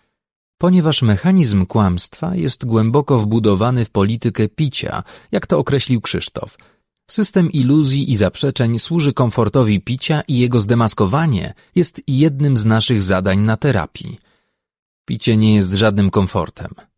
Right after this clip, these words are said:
sprzeciwił się Andrzej. „Dla nas już nie. A czym jest?” Andrzej wzruszył ramionami i zamilkł.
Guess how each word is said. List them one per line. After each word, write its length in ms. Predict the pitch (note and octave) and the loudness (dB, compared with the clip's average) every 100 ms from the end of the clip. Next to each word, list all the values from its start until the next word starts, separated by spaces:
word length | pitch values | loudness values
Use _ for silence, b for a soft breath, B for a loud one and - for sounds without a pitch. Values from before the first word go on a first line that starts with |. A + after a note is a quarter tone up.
| - | -14
sprzeciwił 540 | - F#2+ - D2+ D2+ | -6 -6 -6 -8 -10
się 160 | - - | -8 -8
Andrzej. 500 | D#2+ D2 - - - _ _ | -8 -8 -10 -12 -16 _ _
„Dla 280 | F#2+ A2+ B2 | -2 2 4
nas 200 | A#2+ A2+ | 2 2
już 180 | G#2+ F#2 | 0 -2
nie. 280 | E2 C2+ - _ _ _ - | -4 -6 -16 _ _ _ -4
A 180 | C3 C#3+ | -2 -2
czym 220 | - G2+ | 0 0
jest?” 380 | C3 F3+ - - _ _ _ _ _ _ _ _ _ _ _ | 0 -2 -8 -20 _ _ _ _ _ _ _ _ _ _ _
Andrzej 600 | B2+ C3 A2+ G#2 G2+ F#2+ | -2 -2 0 2 2 2
wzruszył 440 | F2+ G2+ A2+ - F2+ | 0 0 2 2 0
ramionami 680 | F2+ F2 F2 A#2+ A#2+ G#2+ - | 0 0 0 0 -2 -4 -2
i 140 | C#3 | -2
zamilkł. 840 | G2+ D#2+ D2+ D2+ B1+ - - - | 0 -2 -6 -10 -12 -14 -18 -18